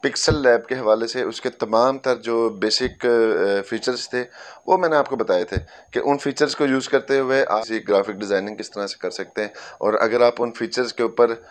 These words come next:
अ, एक ग्रिप हासिल कर लेते हैं, प्रैक्टिस करके, मेहनत करके, अ, अच्छा डिज़ाइनर बन जाते हैं,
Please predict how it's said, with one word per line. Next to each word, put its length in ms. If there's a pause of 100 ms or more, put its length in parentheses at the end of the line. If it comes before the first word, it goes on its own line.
(180)
अ, 400 (220)
एक 160 (160)
ग्रिप 400
हासिल 340
कर 160
लेते 260
हैं, 180
प्रैक्टिस 320
करके, 360
मेहनत 280
करके, 400
अ, 460
अच्छा 240
डिज़ाइनर 360
बन 200
जाते 300
हैं, 140